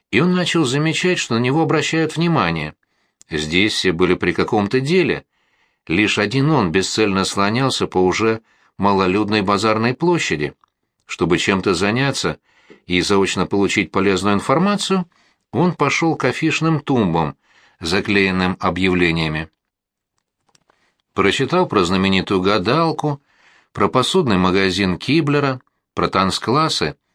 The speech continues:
и самое эффективное парижское средство от моли и клопов, и вдруг он даже не сразу понял смысл объявления, просто пробежал взглядом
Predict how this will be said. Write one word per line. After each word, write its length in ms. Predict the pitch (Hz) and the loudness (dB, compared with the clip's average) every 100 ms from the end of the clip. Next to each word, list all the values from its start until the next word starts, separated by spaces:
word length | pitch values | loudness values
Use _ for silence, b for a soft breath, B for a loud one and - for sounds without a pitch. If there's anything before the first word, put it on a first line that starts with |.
| _ _ | _ _
и 140 | 90 | -2
самое 480 | 87 - 113 110 98 | -2 2 2 4 2
эффективное 580 | 87 95 - 110 107 101 | 0 -2 -2 -2 0 0
парижское 460 | 87 92 90 - 92 | 0 0 0 0 0
средство 600 | - 104 101 - 95 95 b b b | 0 0 -2 -2 -2 -4 b b b
от 220 | b 95 110 | b -4 -2
моли 280 | 110 104 | -2 0
и 40 | 101 | 0
клопов, 580 | 107 127 127 190 - - _ _ _ _ _ _ _ | 0 -2 2 -2 -2 -12 _ _ _ _ _ _ _
и 160 | - 76 | -4 -2
вдруг 500 | 71 80 87 117 - _ _ _ _ _ _ _ | -2 0 0 0 -6 _ _ _ _ _ _ _
он 180 | 98 98 | -2 0
даже 240 | 98 95 | 0 0
не 140 | 110 131 | 0 0
сразу 400 | 160 156 98 95 | 0 0 0 0
понял 320 | 117 104 98 | 0 0 0
смысл 480 | - 107 98 - 101 | 0 0 0 0 0
объявления, 640 | 92 110 120 92 76 76 - _ _ _ _ | 2 2 2 0 -2 -6 -10 _ _ _ _
просто 400 | - 90 92 98 | -2 0 2 0
пробежал 540 | 85 98 95 85 107 95 | 0 0 0 2 2 2
взглядом 520 | 85 101 113 131 | 0 0 0 -2